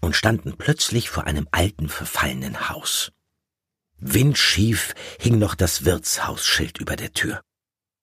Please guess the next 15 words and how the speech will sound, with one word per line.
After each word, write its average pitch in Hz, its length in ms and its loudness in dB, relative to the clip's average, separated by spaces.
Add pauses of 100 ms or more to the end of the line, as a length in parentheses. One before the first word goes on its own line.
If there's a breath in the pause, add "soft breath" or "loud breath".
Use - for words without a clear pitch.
(680)
„Das - 360 4
ist - 320 4
es“, - 340 4 (480)
schrie - 360 4
Ricky. - 380 0 (680 loud breath)
„Wir 214 180 8
haben 214 160 6
es 202 160 4
gefunden. 226 580 6 (540)
Versucht, 196 420 6
die 151 100 0
Tür 226 280 6
aufzustoßen.“ - 840 2 (800)
Und - 160 0
tatsächlich, - 640 0